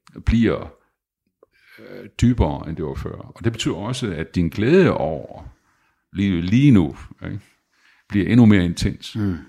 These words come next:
Speaker 1: Og din trang til, synes jeg, jeg må sige for min part, til at, at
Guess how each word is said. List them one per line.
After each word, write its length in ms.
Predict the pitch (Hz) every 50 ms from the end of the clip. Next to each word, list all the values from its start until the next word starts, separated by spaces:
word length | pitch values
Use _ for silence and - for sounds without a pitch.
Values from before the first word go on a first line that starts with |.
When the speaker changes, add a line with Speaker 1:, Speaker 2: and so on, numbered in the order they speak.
| _ _ _ _ _ -
Speaker 1:
Og 160 | 87 - -
din 120 | 95 87
trang 340 | - - 131 143 160 117 -
til, 200 | - 123 117 117
synes 260 | - - 101 98 - -
jeg, 100 | 85 85
jeg 100 | 98 117
må 120 | 127 104
sige 280 | - - 95 90 90 80
for 120 | - 92
min 160 | 92 98 90 -
part, 280 | 95 87 78 65 64 -
til 240 | - 95 87 87 -
at, 240 | 69 67 - - - - -
at 120 | 90 82